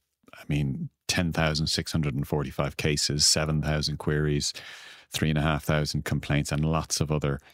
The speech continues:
uh, stuff that you've already alluded to. The Department of Justice asked for more star-, staffing for the D P C and more funding, saying that the workload was increasing and that the D P C is becoming,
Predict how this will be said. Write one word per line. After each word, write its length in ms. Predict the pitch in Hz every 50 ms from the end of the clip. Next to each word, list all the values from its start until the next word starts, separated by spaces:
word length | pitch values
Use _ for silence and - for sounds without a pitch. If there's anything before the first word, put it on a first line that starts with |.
| - - - - - - _ -
uh, 160 | - 67 67
stuff 260 | 65 - - 80 73 -
that 160 | - - 76
you've 300 | 78 73 71 69 - - -
already 480 | - 80 80 80 76 76 76 73 71 69 -
alluded 520 | - 78 78 76 85 90 95 90 82 -
to. 180 | - - 85 82
The 60 | 85
Department 340 | 80 - - 90 80 82 78
of 60 | 71
Justice 580 | - 95 107 - - 143 139 - - - - - -
asked 300 | - 87 95 98 - -
for 120 | - 85 85
more 200 | 85 82 80 78
star-, 320 | - - 82 82 85 82
staffing 480 | - - - 80 92 120 - 71 65 65
for 160 | - - 65
the 80 | 69
D 140 | 69 73 69
P 180 | 65 - 78 73
C 320 | - - 82 90 110 127 - - - - - _ _ _ - -
and 160 | 82 80 76
more 160 | 76 73 71
funding, 360 | - - 80 78 87 95 95
saying 280 | 87 - 82 78 76 73
that 240 | 69 71 69 - -
the 80 | 80
workload 400 | 73 78 78 - - 82 73 69
was 160 | 69 76 76 80
increasing 500 | 73 - - 90 87 - - 82 78 - - - - - -
and 80 | 104 110
that 100 | 117 -
the 80 | 131
D 160 | 117 139 139 127
P 80 | 127
C 200 | 113 - 127 127
is 80 | 120 107
becoming, 540 | - 101 92 - 110 104 98 95 92 85